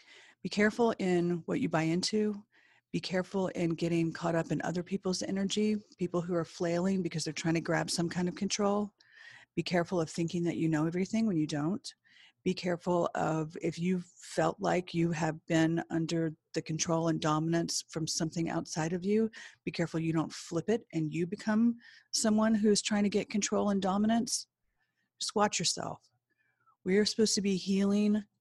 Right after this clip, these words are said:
ourselves individually and then healing how we treat each other and being willing to create new worlds, period. And however life is gonna show up to dismantle an old way of operating in the world that will no longer stand the test of time,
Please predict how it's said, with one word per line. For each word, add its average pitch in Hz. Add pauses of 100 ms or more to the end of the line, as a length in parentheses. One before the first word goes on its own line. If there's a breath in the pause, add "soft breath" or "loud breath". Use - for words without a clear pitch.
ourselves 180
individually 180
and 160
then 156
healing 185
how 160
we 156
treat 170
each 165
other 170 (320 loud breath)
and 160
being 165
willing 175
to 170
create 160
new 160
worlds, 147 (400)
period. - (680)
And 156
however 190
life 214
is 208
gonna 196
show 196
up - (720 soft breath)
to 180
dismantle 165 (100)
an 165 (220)
old 190
way 180 (340 loud breath)
of 170
operating 185
in 185
the 180
world 160
that 165
will 180
no 185
longer 175
stand 175
the 165
test -
of 151
time, 165